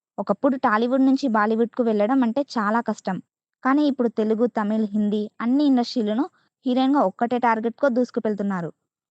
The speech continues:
ఒక భాషలో అవకాశాలు తగ్గినా ఏమాత్రం ఆలోచించకుండా మరో భాష వైపు అడుగులు వేస్తున్నారు. ఈ లిస్టులో ఇప్పుడు చేరింది యంగ్ బ్యూటీ కృతి శెట్టి. ఉప్పెన సినిమాతో తెలుగు ప్రేక్షకుల హృదయాల్లో చెరగని ముద్ర వేసిన ఈ కృతి శెట్టి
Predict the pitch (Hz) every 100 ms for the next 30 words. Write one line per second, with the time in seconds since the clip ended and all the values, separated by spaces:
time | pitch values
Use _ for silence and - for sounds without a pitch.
0 | _ _ _ - 254 247 254 311 302 247
1 | 262 269 285 262 220 196 220 285 247 240
2 | 277 277 262 277 254 220 233 220 208 220
3 | 302 254 247 220 202 214 190 180 311 277
4 | 269 262 233 - 208 190 165 - _ _
5 | _ _ _ 247 311 294 - 311 285 254
6 | 226 247 202 226 311 262 269 247 202 302
7 | - 269 262 - 214 - 175 _ _ _
8 | _ - 185 269 302 302 285 285 311 294
9 | 247 240 247 262 262 269 254 240 247 233
10 | 233 269 269 _ _ _ - 247 233 285
11 | 294 233 254 240 240 233 214 185 - 220
12 | 220 190 190 233 220 -